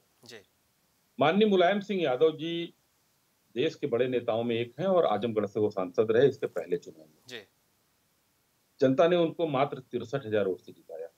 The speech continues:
Speaker 1: हम्म।
Speaker 2: उसके बाद अखिलेश जी आते हैं वहां चुनाव लड़ने
Speaker 1: हम्म।
Speaker 2: और जनता ने इनको दो ढाई लाख वोट से जिताया।
Speaker 1: हम्म।
Speaker 2: मार्जिन बढ़ाकर विश्वास किया कि एक युवा चेहरे हैं
Speaker 1: जी।
Speaker 2: और, अ,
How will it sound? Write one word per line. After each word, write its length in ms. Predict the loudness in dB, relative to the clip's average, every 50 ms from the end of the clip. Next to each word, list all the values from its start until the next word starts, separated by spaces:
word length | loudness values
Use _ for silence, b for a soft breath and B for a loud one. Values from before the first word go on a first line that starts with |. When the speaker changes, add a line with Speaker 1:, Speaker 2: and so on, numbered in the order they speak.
| _ _
Speaker 1:
हम्म। 140 | -20 -20 -20 -20 _ _ _ _ _ _ _ _ _ _ _ _ _ _ _ _ _ _ _ _ -4
Speaker 2:
उसके 240 | -4 0 4 6 6
बाद 200 | 8 8 6 4
अखिलेश 300 | 2 2 2 0 0 2
जी 120 | 2 2
आते 240 | 2 2 2 -2 -4
हैं 120 | -4 -2
वहां 220 | -2 -2 -2 -4 -6
चुनाव 320 | -6 -6 -4 0 0 2
लड़ने 280 | 2 0 -2 0 0 -2
Speaker 1:
हम्म। 520 | -2 -4 _ _ _ _ _ -20 -20 -20 _ _ _ _ _ _ _ _ _
Speaker 2:
और 180 | 4 4 6 4
जनता 300 | -2 -2 0 2 0 2
ने 120 | 2 0
इनको 280 | -2 -2 0 _ 0 2
दो 140 | 2 0 -2
ढाई 180 | 0 -2 -4
लाख 180 | -4 -4 -6 -6 -10
वोट 80 | -14 -14
से 160 | _ _ -12
जिताया। 340 | -12 -12 -14 _ -10 -10 -10 _ _ _ _
Speaker 1:
हम्म। 160 | -20 -20 -20 _ _ _ _ _ _ -20 _ _ _ _ _ _ _ _ -20 _ -20 _ _ _ _ _ _ _ _ _ _ _ _ 4
Speaker 2:
मार्जिन 320 | 4 4 6 6 6 6
बढ़ाकर 420 | 6 4 4 4 2 2 2 0
विश्वास 580 | -2 -2 -6 -16 -18 -6 0 0 0 0 0 -4 _
किया 180 | 0 0 0
कि 220 | 0 0 -6 -6 -6
एक 100 | -6 -8 _
युवा 240 | -10 -2 0 0
चेहरे 340 | 0 0 -4 -4 -2 0 -2
हैं 360 | -2 -2 -6 -6 -6 -4 -4
Speaker 1:
जी। 80 | -4 -6 -8 _
Speaker 2:
और, 360 | -14 -8 -4 -4 -4 -2 0
अ, 360 | 0 2 2 4 4 2 2